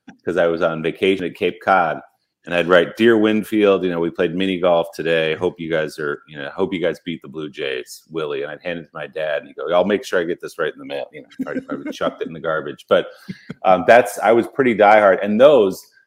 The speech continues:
no one has any sympathy for a Yankee fan, but I grew up, I came of age in those, that decade <laughs> when they just, they weren't, they,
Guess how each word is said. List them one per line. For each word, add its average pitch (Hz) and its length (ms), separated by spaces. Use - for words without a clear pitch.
no 120 140
one 120 100
has 107 180
any 104 140
sympathy 92 440
for 90 140
a 85 60
Yankee 95 340
fan, 80 240
but 92 100
I 104 140
grew 104 340
up, 98 200
I 107 120
came 117 260
of 95 120
age 98 240
in 87 100
those, 80 280
that 90 280
decade 98 420
<laughs> - 80
when 123 100
they 95 140
just, 95 240
they 90 100
weren't, 92 280
they, 107 160